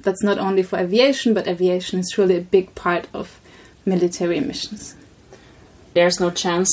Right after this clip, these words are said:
Speaker 2: to get any statistic record of military emissions or how many flights are connected
Speaker 1: So far,
Speaker 2: to military?
Speaker 1: unfortunately,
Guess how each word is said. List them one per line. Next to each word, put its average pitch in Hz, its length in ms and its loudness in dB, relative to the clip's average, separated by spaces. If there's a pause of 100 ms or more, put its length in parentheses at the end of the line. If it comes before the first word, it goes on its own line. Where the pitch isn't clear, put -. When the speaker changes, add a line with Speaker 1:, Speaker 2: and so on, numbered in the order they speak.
Speaker 2:
to 180 60 -6
get - 500 -4
any 170 560 -2 (160)
statistic 170 1120 -2
record 170 640 0 (560)
of 165 320 0
military 160 640 2
emissions 156 760 -2
or 151 260 -2
how 156 140 -4
many 147 240 2
flights - 680 -2 (760)
are 165 120 -8
connected 170 260 -4
Speaker 1:
So 247 180 6
far, 262 260 2
Speaker 2:
to - 0 -
military? 247 200 4
Speaker 1:
unfortunately, 240 880 0